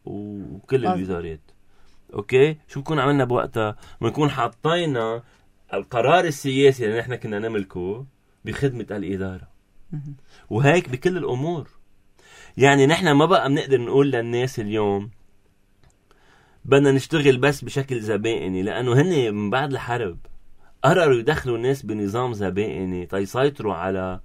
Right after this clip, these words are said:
Speaker 1: آه، قراره السياسي. وصار أنت إذا بدك تاخدي حقك بدك تقطعي بسياسي أو بنايب أو
Speaker 2: مظبوط.
Speaker 1: بزعيم.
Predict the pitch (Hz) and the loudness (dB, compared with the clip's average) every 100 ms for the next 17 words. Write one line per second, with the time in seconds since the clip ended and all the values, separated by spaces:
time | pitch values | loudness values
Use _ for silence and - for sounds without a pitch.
0 | - - - - - 90 - 95 139 156 | -16 -18 -20 -18 -8 -6 -4 -4 -2 -4
1 | 101 - - 220 - - - _ _ - | -8 -12 -12 -12 -14 -20 -20 _ _ -16
2 | 117 143 135 131 123 117 160 - 160 135 | -4 0 0 -2 -4 -6 -6 -6 -6 -6
3 | 123 156 - 131 131 117 - - - 131 | -8 -10 -10 -10 -10 -10 -10 -10 -8 -6
4 | 135 120 - 117 123 180 - - 101 110 | -6 -8 -12 -8 -6 -8 -8 -6 -4 -4
5 | 113 139 160 147 180 226 120 131 180 240 | -6 -8 -6 -6 -2 -2 -2 -6 -6 -10